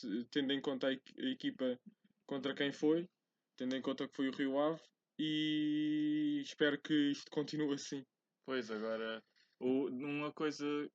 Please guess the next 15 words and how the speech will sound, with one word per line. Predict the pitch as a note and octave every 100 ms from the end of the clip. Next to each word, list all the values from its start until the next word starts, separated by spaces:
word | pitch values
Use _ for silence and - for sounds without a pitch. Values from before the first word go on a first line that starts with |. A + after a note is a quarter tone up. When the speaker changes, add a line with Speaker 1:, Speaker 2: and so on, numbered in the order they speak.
| _
Speaker 2:
negativa | - C#3+ D3 D3+ D3 D3+ B2 A#2+
no | A#2+
jogo | A#2+ C3 C#3+ B2+
é, | A2+ A2+
apesar | G#2 A#2+ B2
de | G#2+
ser | - C3
muitas | B2+ C3 B2+ C3 B2
vezes | C3 B2+
criticada, | - C3 B2+ B2+ - C#3 C3
a | A#2+
lesão | G#2+ B2 B2
de | A#2
André | A#2+ A#2
Almeida, | A#2+ A#2+ A#2+ A#2+ B2+ C3+